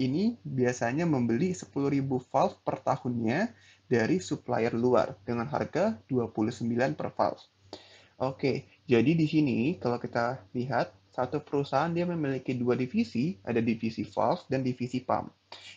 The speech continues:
Divisi valve itu, eh, valve itu apa? Valve itu sejenis katup yang biasa digunakan untuk membuka atau menutup aliran. Nah, sedangkan pump itu pompa ya. Jadi, untuk produksi pompa, dia butuh katup ini, dia butuh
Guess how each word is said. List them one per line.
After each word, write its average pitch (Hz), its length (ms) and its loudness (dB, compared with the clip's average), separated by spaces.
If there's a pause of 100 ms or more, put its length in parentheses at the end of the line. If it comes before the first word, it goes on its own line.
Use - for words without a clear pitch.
Divisi 127 400 -4
valve 135 320 0
itu, 220 400 0 (240)
eh, 139 320 0 (400)
valve 156 240 -2
itu 151 160 -2
apa? 147 400 0
Valve 147 240 -2
itu 170 160 -6
sejenis 139 480 -4
katup - 320 -2 (480)
yang 117 80 2
biasa 113 240 0
digunakan 135 800 0
untuk 123 400 -6
membuka 117 400 -4
atau 131 240 -6
menutup 120 480 -6
aliran. 113 480 0 (720)
Nah, 113 160 -2
sedangkan 117 560 -2
pump - 160 0
itu 180 560 2 (160)
pompa 127 400 2
ya. 120 240 2 (480)
Jadi, 131 560 2
untuk 131 320 -2
produksi 123 400 -2
pompa, 117 480 0
dia 135 160 0
butuh 180 480 0
katup - 400 -4
ini, 175 240 2
dia 131 160 0
butuh 131 240 -2